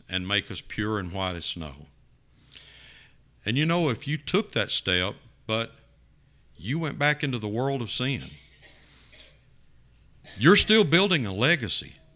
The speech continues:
but has your legacy changed for a sinful world? It's okay to change it. It can be changed today. Today is that first day of your life. Come back to God. Let us pray with you. Let us pray for you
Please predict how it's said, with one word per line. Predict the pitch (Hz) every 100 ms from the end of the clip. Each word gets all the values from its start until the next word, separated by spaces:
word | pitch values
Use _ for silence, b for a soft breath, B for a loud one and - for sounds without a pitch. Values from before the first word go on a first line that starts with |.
| - - - _
but | 98
has | 101 113 95
your | 107
legacy | 120 123 123 113 104
changed | 92 - 107 120 123
for | - 90
a |
sinful | 82 - 117 123 120
world? | 117 131 147 143 - B B B B B B _ _ _ -
It's | 123 -
okay | 175 - 185 180
to | 143
change | - 160 165 -
it. | - - -
It | 120
can | 156 139
be | 143
changed | 139 143 147 143
today. | 123 110 131 92 67 - B B B B
Today | - 104 113 151
is | 180 170 -
that | 151 -
first | 147 139 -
day | 139
of | 135
your | 127
life. | 120 131 98 65 - -
Come | - 156
back | 165 170 -
to | 92
God. | 85 71 67 76 - - B B B B B B
Let | - 120 160
us | 160
pray | - 151 143
with | 120 135 120
you. | - 65 71 -
Let | 123
us | 170 160
pray | - 165 156
for | 147 - 135 139 117
you | 76 67